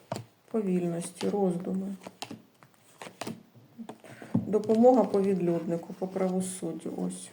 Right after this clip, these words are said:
допомога, відлюдник, правосуддя. Ну, скоріш за все, вона буде, але вона буде, ця прихована допомога, таємна, і про неї не будуть казати, розмовляти. Бо в нас, е, важка ситуація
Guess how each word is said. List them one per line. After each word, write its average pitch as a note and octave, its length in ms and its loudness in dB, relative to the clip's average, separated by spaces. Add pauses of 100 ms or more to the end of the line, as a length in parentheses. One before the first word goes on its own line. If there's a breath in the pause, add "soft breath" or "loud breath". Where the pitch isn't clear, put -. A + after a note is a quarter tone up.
допомога, F#3 880 0
відлюдник, F#3 600 0
правосуддя. F3 680 -6
Ну, F#3+ 140 -4
скоріш G#3 320 -2
за G3 120 -4
все, G3 260 -6
вона F#3 240 0
буде, A3 340 0
але E3+ 180 -2
вона F3 240 -2
буде, F3 280 -2
ця F3+ 220 -8
прихована F#3 680 0
допомога, F#3+ 680 -2
таємна, F3+ 560 0
і E3 60 -6
про - 200 -8
неї F#3+ 260 2
не E3+ 100 -4
будуть F3+ 320 -4
казати, F#3 460 -6
розмовляти. E3 680 -8 (1700 loud breath)
Бо F#3 220 4
в F#3 80 6
нас, G#3 340 2
е, - 200 -10 (720)
важка F3 360 -4
ситуація E3 960 -6